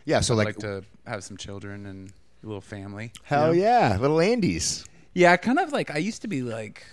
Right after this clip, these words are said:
Speaker 2: very much like, "Oh, that's, like, some, for some people." But as I get older, like, the idea of, like, having a home, and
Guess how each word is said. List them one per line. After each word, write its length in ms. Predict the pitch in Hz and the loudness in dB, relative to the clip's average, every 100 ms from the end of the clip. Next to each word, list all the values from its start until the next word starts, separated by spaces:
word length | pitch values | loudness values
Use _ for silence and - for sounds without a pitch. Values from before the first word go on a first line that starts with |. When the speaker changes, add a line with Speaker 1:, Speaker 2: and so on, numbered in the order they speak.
| - - - 120 | -20 -20 -20 -10
Speaker 2:
very 320 | 120 123 120 | -4 -2 -2
much 360 | 117 113 - | -4 -6 -8
like, 420 | 113 110 107 - - - - | -8 -8 -8 -12 -20 -6 0
"Oh, 280 | 147 143 | 4 4
that's, 220 | 143 147 - | 0 -4 -4
like, 280 | 135 117 - - | -6 -6 -12 -12
some, 260 | - 135 131 | -6 -6 -4
for 340 | 131 127 120 | 0 2 2
some 280 | 117 123 110 | -2 -8 -6
people." 540 | 117 107 107 95 98 123 | -6 -8 -8 -8 -8 -6
But 140 | 135 | -2
as 180 | 151 175 | -2 0
I 80 | 170 | 0
get 200 | 156 - | 0 2
older, 440 | 131 151 131 120 | 2 2 0 -4
like, 160 | 113 - | -6 -6
the 140 | 113 | -6
idea 280 | 110 113 117 | -6 -6 -6
of, 80 | 107 | -8
like, 100 | 104 | -8
having 300 | 120 113 110 | -4 -4 -4
a 80 | 107 | -4
home, 640 | 131 143 139 131 131 127 | -2 0 2 2 0 -4
and 380 | 110 98 101 - | -8 -10 -16 -20